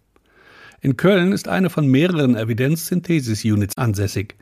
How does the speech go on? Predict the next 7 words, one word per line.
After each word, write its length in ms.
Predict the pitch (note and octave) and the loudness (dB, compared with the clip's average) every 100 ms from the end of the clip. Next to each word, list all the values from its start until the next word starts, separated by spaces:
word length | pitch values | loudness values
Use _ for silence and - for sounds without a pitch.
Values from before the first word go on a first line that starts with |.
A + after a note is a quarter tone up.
| _ - - - | _ -20 -20 -2
Diese 240 | F#3+ G#3 C#3+ | 2 2 2
Einheiten 580 | B2+ C#3 C3 C3 - C#3+ | 2 4 2 2 -2 -2
erstellen 600 | C3+ - C#3+ F3 A#3 F#3 | -4 0 2 2 2 2
und 200 | B2+ - | 0 -2
aktualisieren 800 | D3+ D#3+ D3 B2 A2+ D#3 E3 C3 | -4 0 2 2 2 0 2 2
systematische 720 | A#2+ - B2 A#2+ A#2+ A2 A2 | 0 2 2 2 0 -2 0
Reviews, 600 | A2 E3+ C#3 B2 F3+ - | 0 0 0 2 0 -2